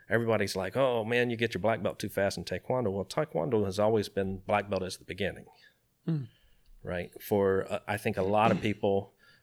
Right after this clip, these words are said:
Speaker 1: when you become a black belt, you automatically become an instructor in that program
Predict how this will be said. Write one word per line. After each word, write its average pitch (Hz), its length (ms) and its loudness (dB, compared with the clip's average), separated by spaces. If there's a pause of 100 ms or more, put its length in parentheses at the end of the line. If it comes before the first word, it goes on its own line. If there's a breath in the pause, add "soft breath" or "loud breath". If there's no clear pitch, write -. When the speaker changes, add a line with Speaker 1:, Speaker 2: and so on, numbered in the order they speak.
Speaker 1:
when 95 340 -2
you 101 60 -2
become 101 280 -4
a 92 60 0
black 95 300 -6
belt, 95 240 -4
you 101 160 -2
automatically 101 500 0
become 101 320 -4
an 98 60 0
instructor 95 560 -4
in 90 80 -4
that 82 180 -8
program 76 400 -8